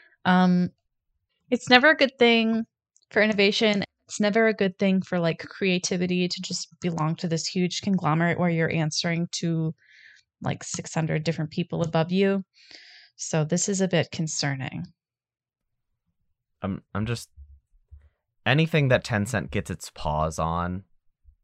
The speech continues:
Speaker 2: I'm pretty icked out, you know?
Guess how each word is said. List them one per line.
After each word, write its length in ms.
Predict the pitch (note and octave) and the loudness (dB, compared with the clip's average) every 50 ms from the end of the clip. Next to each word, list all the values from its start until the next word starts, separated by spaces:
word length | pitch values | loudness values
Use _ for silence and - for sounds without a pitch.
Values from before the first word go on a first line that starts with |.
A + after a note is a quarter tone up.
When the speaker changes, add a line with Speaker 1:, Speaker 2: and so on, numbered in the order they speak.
| _ _ - | _ _ -8
Speaker 2:
I'm 160 | E2+ F#2 F2+ | -6 -6 -6
pretty 300 | - - G2 F2 E2 D2 - - | -6 -6 -6 -6 -6 -8 -8 -8
icked 320 | D#2+ E2+ F2 - - - | -8 -8 -6 -8 -10 -8
out, 340 | - - D2+ D#2 E2+ F2+ - _ _ _ _ _ _ _ _ _ - - _ _ _ _ _ - - _ _ _ _ _ _ _ _ - | -6 -4 -4 -2 -4 -4 -8 _ _ _ _ _ _ _ _ _ -20 -20 _ _ _ _ _ -20 -20 _ _ _ _ _ _ _ _ -8
you 100 | F2 F2+ | -6 -4
know? 340 | F2+ F2 F2 F2 F2+ F#2 | -4 -4 -4 -4 -6 -8